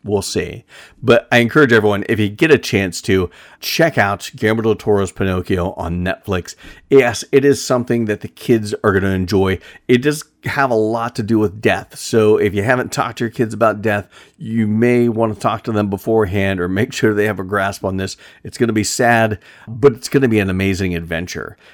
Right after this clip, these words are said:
It does have some darkness. There's some creepy imagery. The,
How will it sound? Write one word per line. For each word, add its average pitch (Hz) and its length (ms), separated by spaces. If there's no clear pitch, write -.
It - 240
does 147 220
have 131 200
some 107 220
darkness. 90 540
There's 123 200
some 139 120
creepy 120 400
imagery. 95 500
The, 92 320